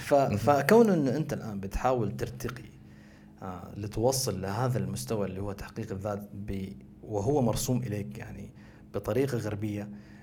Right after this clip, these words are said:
Speaker 1: في مجتمعات نوعًا ما تختلف جدًا عن السياق الغربي، فأكيد أنت راح تواجه عثرات كثيرة.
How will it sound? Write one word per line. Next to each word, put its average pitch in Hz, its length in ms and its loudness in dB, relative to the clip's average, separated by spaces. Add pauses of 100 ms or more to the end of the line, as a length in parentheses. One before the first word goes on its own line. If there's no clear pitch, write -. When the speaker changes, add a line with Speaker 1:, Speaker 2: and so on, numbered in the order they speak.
Speaker 1:
في 117 220 2
مجتمعات 113 680 -2
نوعًا 120 180 0
ما 113 180 -4
تختلف - 580 -2
جدًا 107 440 -4
عن 95 180 -8
السياق 107 460 -4
الغربي، 104 460 -4
فأكيد - 440 -2
أنت 165 140 0
راح 110 120 -2
تواجه 107 320 -2
عثرات 95 320 -6
كثيرة. - 320 -14